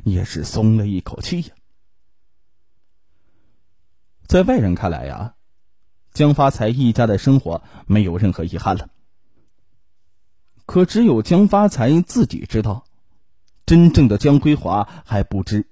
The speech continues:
身在何方呢。这样的独自坚持又持续了七年。以前的寻找还有人陪伴，可现在的寻找啊，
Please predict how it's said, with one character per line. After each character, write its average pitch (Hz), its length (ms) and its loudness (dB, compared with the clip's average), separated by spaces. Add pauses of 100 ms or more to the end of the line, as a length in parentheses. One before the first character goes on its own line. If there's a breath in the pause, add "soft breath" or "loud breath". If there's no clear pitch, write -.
身 92 340 0
在 62 240 -10
何 78 220 -12
方 101 260 2
呢。 107 100 2 (2000)
这 262 180 2
样 170 160 4
的 113 200 0
独 113 220 -4
自 123 160 0
坚 - 280 4
持 104 260 -4
又 110 240 0
持 - 240 -8
续 101 140 -4
了 90 100 -2
七 - 180 0
年。 92 240 -2 (1200 soft breath)
以 139 220 0
前 185 180 2
的 247 80 4
寻 185 240 2
找 85 240 -2
还 110 200 -4
有 117 120 -2
人 98 160 0
陪 92 220 -6
伴， 151 180 -4 (1000 soft breath)
可 147 180 4
现 233 220 4
在 185 100 0
的 113 120 0
寻 110 200 2
找 107 140 -4
啊， 82 260 -8